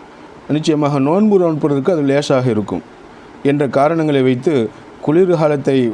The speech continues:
வருக வருக என வரவேற்பார்களாம் சில சூஃபி மகான்கள், சில அறிஞர் பெருமக்கள். அல்லாஹ் சுப்ஹானஹு வ தஆலா குளிரிலும் இறைவனை நின்று வணங்கி, குளிரிலும் குளிரை பொருட்படுத்தாமல்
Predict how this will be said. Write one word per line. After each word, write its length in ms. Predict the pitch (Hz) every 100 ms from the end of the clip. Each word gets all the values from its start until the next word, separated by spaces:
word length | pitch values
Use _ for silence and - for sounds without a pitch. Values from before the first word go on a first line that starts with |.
| 104
வருக 400 | 127 151 165 165
வருக 300 | 143 151 170
என 140 | 147
வரவேற்பார்களாம் 840 | 123 131 147 139 131 123 117 139 208 - - -
சில 540 | - 156 135 120 113 110 - - -
சூஃபி 240 | 147 139
மகான்கள், 600 | 127 123 131 123 120 113
சில 240 | 113 135
அறிஞர் 300 | 120 123 123
பெருமக்கள். 420 | 110 107 101 - - - - - - -
அல்லாஹ் 320 | 135 127 123 127 131
சுப்ஹானஹு 420 | 127 117 127 123 117
வ 20 |
தஆலா 260 | 113 120 107 - - - - -
குளிரிலும் 600 | 147 147 143 135 123 127
இறைவனை 420 | 135 143 131 123
நின்று 280 | 120 131 131
வணங்கி, 400 | 117 117 117 135 - - - - - -
குளிரிலும் 560 | 156 170 170 165 139 127 -
குளிரை 280 | 160 156
பொருட்படுத்தாமல் 800 | 143 143 151 147 135 131 120 113